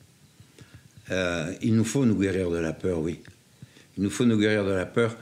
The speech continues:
parce que la peur nous fragilise considérablement, elle nous fait énormément de mal, bien sûr, mais elle engendre chez nous, euh, une agitation de la pensée mentale, je dirais,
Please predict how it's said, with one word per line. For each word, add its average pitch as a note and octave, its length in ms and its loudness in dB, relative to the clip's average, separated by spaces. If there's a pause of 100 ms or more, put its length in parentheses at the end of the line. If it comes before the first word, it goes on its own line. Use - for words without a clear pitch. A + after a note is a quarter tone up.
(300)
parce F#2+ 200 -2
que F#2+ 360 0 (440)
la G2+ 120 -2
peur A2 260 0
nous F#2+ 100 0
fragilise F#2 540 -2
considérablement, E2+ 840 -2 (220)
elle D#2+ 160 -2
nous D#2+ 100 -2
fait E2 180 -6
énormément D2+ 440 -2
de D2+ 140 -2
mal, F2+ 320 -2 (240)
bien C2+ 180 -8
sûr, G2 320 -4 (340)
mais D#2+ 140 -4
elle F2 180 -2
engendre F#2+ 480 0
chez G2 220 0
nous, G#2 260 2 (340)
euh, E2 220 -2
une F#2 160 0
agitation F#2+ 540 -2
de F#2 100 2
la F2 120 -2
pensée F2 400 -2
mentale, E2+ 560 -2 (260)
je - 120 -18
dirais, F#2+ 420 -2